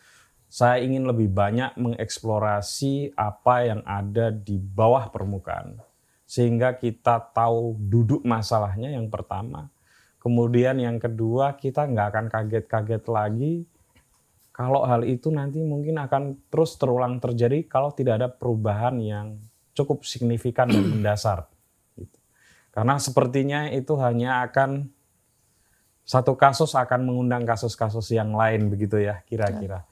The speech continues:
Speaker 1: Nah, sebelum itu nanti terjadi terus-menerus dan menyita perhatian publik, alangkah baiknya ada yang mencoba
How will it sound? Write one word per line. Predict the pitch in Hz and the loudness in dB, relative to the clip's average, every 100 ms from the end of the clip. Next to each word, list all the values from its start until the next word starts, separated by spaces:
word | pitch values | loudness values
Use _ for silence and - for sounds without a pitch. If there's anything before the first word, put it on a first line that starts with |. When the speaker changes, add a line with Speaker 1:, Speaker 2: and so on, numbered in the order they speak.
| _ _ _ - | _ _ _ -2
Speaker 1:
Nah, | 113 | 0
sebelum | 117 131 120 135 139 | 0 0 2 2 2
itu | 143 131 156 | -2 0 0
nanti | 147 143 139 143 139 131 117 _ 110 90 _ _ _ _ _ _ | 0 -2 -2 -2 -2 -4 -8 _ -12 -12 _ _ _ _ _ _
terjadi | 131 123 135 202 | 0 2 4 2
terus-menerus | 180 143 120 113 110 110 104 | 0 -4 -2 -2 -2 -4 -4
dan | 110 104 | -4 -4
menyita | 107 104 104 | -4 -2 -2
perhatian | 101 107 101 107 104 | -2 -4 -4 -4 -6
publik, | 104 107 127 135 - | -6 -6 -4 -4 0
alangkah | 110 110 110 110 | 0 0 -2 -2
baiknya | 104 104 117 123 127 | -2 -2 -4 -4 -4
ada | 107 107 110 | -2 -2 -2
yang | 107 107 | -2 -6
mencoba | 107 104 107 117 - | -8 -4 -2 0 -2